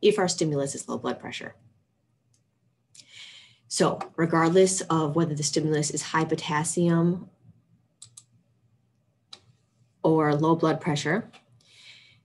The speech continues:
aldosterone is going to be released, and it's going to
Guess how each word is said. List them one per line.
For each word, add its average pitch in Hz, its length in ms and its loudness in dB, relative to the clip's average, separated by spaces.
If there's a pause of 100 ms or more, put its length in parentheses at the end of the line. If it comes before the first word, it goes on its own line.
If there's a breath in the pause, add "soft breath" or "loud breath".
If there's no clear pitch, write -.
(120)
aldosterone 160 640 0
is 160 100 -2
going 151 160 -2
to 147 60 -2
be 143 100 -4
released, 151 680 0 (200)
and 147 160 -4
it's 165 240 -2
going 156 400 -2
to 151 840 -2